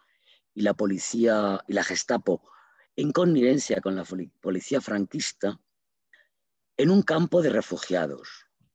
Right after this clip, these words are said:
que es el campo de Angoulême. En ese campo había alrededor de mil ochocientas personas españoles.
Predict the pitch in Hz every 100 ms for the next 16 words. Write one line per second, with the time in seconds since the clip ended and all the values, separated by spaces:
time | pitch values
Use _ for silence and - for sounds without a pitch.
0 | _ - - 113 110 107 113 104 90 82
1 | 76 69 - - _ _ _ _ _ -
2 | 110 123 135 - 156 170 - 175 - -
3 | - - - 107 127 135 127 120 127 123
4 | 120 135 123 113 - 107 95 - 90 -
5 | 95 92 78 - - _ _ _ _ -
6 | 87 87 80 71 _